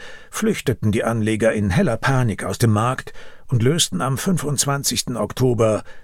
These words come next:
den Kurssturz des Schwarzen Freitags aus. Die Politik, die damals durch ihre erste Welle der Gläubigkeit an die Kraft staatlicher Intervention und gesamtwirtschaftlicher Planung ging,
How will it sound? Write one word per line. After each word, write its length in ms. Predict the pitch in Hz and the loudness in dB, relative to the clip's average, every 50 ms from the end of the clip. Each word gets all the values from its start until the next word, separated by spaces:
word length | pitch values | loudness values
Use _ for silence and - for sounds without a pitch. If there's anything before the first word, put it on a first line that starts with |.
| - - - | -10 -2 0
den 180 | 127 131 123 98 | 2 2 2 0
Kurssturz 1000 | - 147 165 180 165 - - - - 151 139 143 143 135 - - - - - | 0 -2 0 0 0 0 0 2 4 6 6 6 6 4 2 2 0 0 -6
des 140 | - - - | -8 -6 -4
Schwarzen 460 | - - 123 110 104 - - - 107 | 0 2 2 2 2 2 0 -2 0
Freitags 500 | - 101 98 82 78 - - - - - | -2 0 -2 -2 -2 -4 -4 0 0 0
aus. 400 | - - 67 - - - - - - - - _ _ - _ _ - - - - - - - - - - _ - - | 0 0 -4 -2 -2 -2 -4 -6 -10 -16 -18 _ _ -20 _ _ -20 -20 -20 -18 -20 -20 -20 -20 -20 -20 _ -8 -6
Die 80 | 117 101 | -6 -2
Politik, 680 | - 117 117 117 98 - - 160 196 190 - - - - - - - - - - | 0 0 0 2 2 4 4 4 4 2 -2 -10 -14 -14 -20 -20 -20 -20 -14 -8
die 260 | 139 123 151 151 143 | -4 -2 0 0 2
damals 500 | 123 156 165 175 151 139 135 135 123 - | 2 2 2 4 4 4 4 4 2 0
durch 320 | - - 123 117 104 - - | 0 0 0 0 0 -2 -2
ihre 280 | - 120 104 107 104 | -2 0 0 0 0
erste 420 | - - 160 160 - - - 127 104 | 0 2 2 2 2 2 2 4 4
Welle 240 | 131 135 127 110 | 4 4 4 2
der 100 | 104 107 | 2 2
Gläubigkeit 720 | 98 104 127 139 135 113 110 104 - - - 120 110 101 - | 2 2 2 2 2 0 -2 -2 -2 0 2 2 2 0 0
an 160 | - 98 101 | -2 0 0
die 160 | 98 95 87 | 2 0 0
Kraft 480 | - - - 123 135 143 - - - - | -2 -4 -2 0 0 -2 -2 -4 -8 -6
staatlicher 640 | - - - 160 156 170 151 - 139 117 - 139 127 | -4 0 2 4 4 2 0 -2 -2 -2 -2 -2 -2
Intervention 880 | - 107 95 107 107 113 113 107 104 - - 135 147 156 156 156 151 - - - - - | -2 -2 0 0 2 2 2 2 4 4 4 6 6 6 6 6 4 2 -2 -12 -12 -4
und 300 | - - 147 147 143 - | 2 2 2 4 2 2
gesamtwirtschaftlicher 1040 | - 143 127 120 151 185 180 - - 147 143 - - 143 127 - - 147 - - - | 2 2 4 4 2 2 0 2 4 2 4 4 2 -2 -2 -2 -4 -2 0 0 -2
Planung 480 | 107 - - 139 131 135 131 107 98 95 | -2 0 0 2 2 4 4 4 4 4
ging, 280 | 98 165 160 180 165 | 4 4 4 2 0